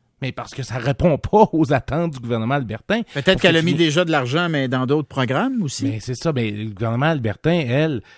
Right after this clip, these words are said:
Speaker 1: euh, Rachel Notley, la première ministre, elle a dit, ce qu'on veut, c'est livrer le pétrole à ces marchés-là.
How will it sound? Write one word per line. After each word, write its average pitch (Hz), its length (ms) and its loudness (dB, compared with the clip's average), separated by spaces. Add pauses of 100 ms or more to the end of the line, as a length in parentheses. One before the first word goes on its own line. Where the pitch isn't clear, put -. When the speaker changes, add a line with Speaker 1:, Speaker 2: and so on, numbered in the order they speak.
(140)
Speaker 1:
euh, 104 400 -2
Rachel 135 300 0
Notley, 127 400 0
la 147 100 2
première 113 240 -4
ministre, 117 460 -2
elle 98 340 -8
a 113 60 -4
dit, 147 300 -2
ce - 100 -16
qu'on 113 160 -4
veut, 147 180 4
c'est 131 160 -2
livrer 120 380 0
le 160 80 -2
pétrole 147 500 0
à 113 100 -6
ces - 160 -4
marchés-là. 131 640 2